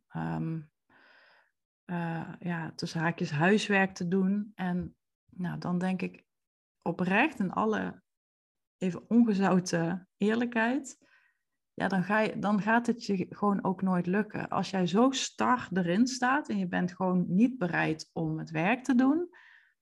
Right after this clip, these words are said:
ja, dan gaat het ook gewoon niet werken. Weet je, het is niet dat als je met mij gaat werken, dat ik met een toverstafje zwaai en je bent binnen drie maanden ben je gewoon, eh, multimiljonair of zo.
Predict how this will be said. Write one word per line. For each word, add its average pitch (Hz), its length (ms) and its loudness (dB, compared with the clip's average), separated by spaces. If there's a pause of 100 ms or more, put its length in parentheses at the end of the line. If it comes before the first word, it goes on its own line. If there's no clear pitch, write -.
(240)
ja, - 260 -8
dan 156 120 -2
gaat 165 240 -4
het 175 140 -10
ook 170 200 -8
gewoon 165 220 -6
niet 156 180 -4
werken. 156 480 -8
Weet 180 240 0
je, - 60 0
het - 200 -2
is 208 180 0
niet 269 200 4
dat 262 140 0
als 226 280 0
je 220 60 -2
met 208 140 -2
mij 196 220 2
gaat 185 180 0
werken, 185 340 2
dat 170 120 0
ik 175 80 -4
met 175 140 0
een 170 120 -2
toverstafje 170 680 0
zwaai 160 500 2 (480)
en 170 180 -6
je 165 80 -4
bent 160 340 -4
binnen 165 300 -2
drie 156 260 0
maanden 151 460 2
ben 151 220 0
je 147 120 -2
gewoon, 151 360 -2
eh, 151 220 0
multimiljonair 127 960 2
of 127 120 -4
zo. - 340 -6